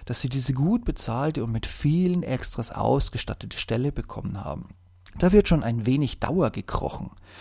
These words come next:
Aber genauso gut wird ohne Hinterfragen alles, was von oben kommt, eins zu eins weitergetragen. Ahnungslos. Einfach mal mitgeschrieben. Und in einer absoluten Frechheit meistens auch noch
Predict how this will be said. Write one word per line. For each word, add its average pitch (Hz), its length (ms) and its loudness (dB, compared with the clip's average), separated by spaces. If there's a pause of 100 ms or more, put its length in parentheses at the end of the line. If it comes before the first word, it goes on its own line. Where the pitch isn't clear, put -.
(320)
Aber 110 240 0 (340)
genauso 120 500 4
gut 147 280 0
wird 131 200 2
ohne 170 280 2
Hinterfragen 127 680 0
alles, 165 440 0
was 139 100 -6
von 135 160 -2
oben 117 300 -2
kommt, 113 340 -6
eins 120 460 -2
zu - 100 -6
eins 175 300 0
weitergetragen. - 800 0 (720)
Ahnungslos. 160 840 2 (180)
Einfach 160 320 -2
mal 165 140 6
mitgeschrieben. - 720 0 (560)
Und 139 240 -2
in 151 140 0
einer 135 220 2
absoluten 160 320 2
Frechheit 175 640 0
meistens 135 420 -2
auch 135 140 2
noch 156 260 2